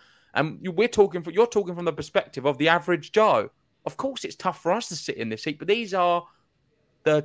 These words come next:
top level athletes in the world. This is the very best, the number, the, the top ten players in the world. I mean, you've got to go through some kind of adversity in difficult times.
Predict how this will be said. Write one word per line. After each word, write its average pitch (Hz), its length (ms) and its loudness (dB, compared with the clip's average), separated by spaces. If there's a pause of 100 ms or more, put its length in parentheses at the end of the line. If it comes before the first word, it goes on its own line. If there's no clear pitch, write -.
top - 480 -4
level 160 540 -2
athletes 151 520 -4
in 156 80 -8
the 151 80 -4
world. 135 200 2
This 175 160 -6
is 185 100 -12
the 185 100 0
very 160 460 0
best, - 580 -4 (360)
the 139 80 -2
number, 175 400 0 (100)
the, 165 140 -2 (160)
the 156 80 -8
top - 420 -2 (420)
ten 220 380 -6
players 190 420 0
in 170 100 -4
the 160 60 -2
world. 151 640 0 (1500)
I 156 80 0
mean, 185 260 0
you've 165 220 -6
got - 280 2
to 185 60 -8
go 175 200 2
through 165 160 -6
some 170 220 -4
kind 170 260 -2
of 131 100 -2
adversity 151 520 0
in 123 80 -6
difficult 139 460 -10
times. 135 460 -2